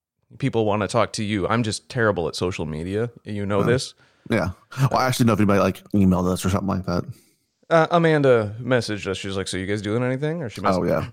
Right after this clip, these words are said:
Speaker 1: I don't know. I hadn't listened to it when she reached out. Unfortunately, I missed the live stream of the show, and so I had to catch up, uh, 'cause I was out of town. But it's amazing.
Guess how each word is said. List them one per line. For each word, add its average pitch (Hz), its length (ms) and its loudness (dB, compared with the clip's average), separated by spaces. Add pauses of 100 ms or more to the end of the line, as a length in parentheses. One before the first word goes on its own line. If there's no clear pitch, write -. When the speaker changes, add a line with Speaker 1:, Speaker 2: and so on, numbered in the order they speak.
(180)
Speaker 1:
I 156 100 -2
don't 202 100 0
know. 240 320 -2 (140)
I 156 120 -2
hadn't 170 260 -2
listened 175 300 -4
to 196 120 0
it 190 100 -2
when 185 140 -2
she 202 140 -4
reached 196 400 -6
out. - 240 -2 (180)
Unfortunately, 135 540 0
I 110 80 0
missed 107 160 -4
the 82 80 -8
live 85 200 0
stream 69 220 -8
of 71 60 -10
the 69 80 -6
show, 73 460 -6
and 78 380 -6
so 82 220 -4
I 80 80 -2
had 80 100 -6
to 80 80 -10
catch - 260 -6
up, 73 200 -4 (160)
uh, 76 160 -6
'cause - 160 -10
I 78 80 0
was 65 120 -8
out 64 100 -6
of - 80 -8
town. 50 320 -10 (100)
But - 240 -4 (320)
it's 117 400 -4
amazing. 95 480 -4